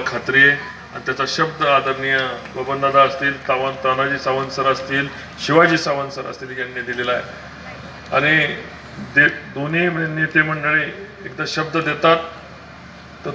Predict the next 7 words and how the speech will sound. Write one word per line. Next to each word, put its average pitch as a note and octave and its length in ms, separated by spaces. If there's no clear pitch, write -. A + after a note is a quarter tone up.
ताकदीने F#3 500
निभावतात D3+ 640
याची C#3+ 260
खात्री D3+ 420
मला C#3 160
आहे. C3+ 200
सगळ्यांचा D#3+ 920